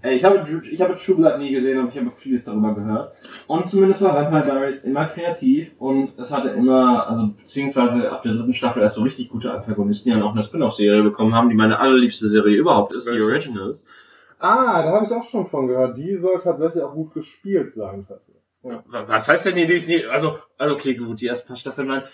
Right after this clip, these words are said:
Speaker 1: ja, ich, ich sehe, was du hast, ich sehe, was du hast, aber es, äh, keine Ahnung, es hat mich unterhalten. Vor allen Dingen war das dann noch so die Zeit, wo ich Supernatural das erste Mal gesehen hab.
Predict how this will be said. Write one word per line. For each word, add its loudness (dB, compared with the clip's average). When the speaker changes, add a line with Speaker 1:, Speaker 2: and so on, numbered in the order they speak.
Speaker 1:
ja, 2
ich, -8
ich -6
sehe, 4
was 2
du -4
hast, -2
ich -4
sehe, -2
was -2
du -8
hast, -6
aber 0
es, -8
äh, -20
keine 4
Ahnung, 4
es 0
hat 0
mich -4
unterhalten. 0
Vor -4
allen -2
Dingen 0
war 4
das 4
dann -2
noch 0
so 0
die 4
Zeit, 0
wo 0
ich 2
Supernatural -2
das -2
erste -6
Mal -4
gesehen -4
hab. -4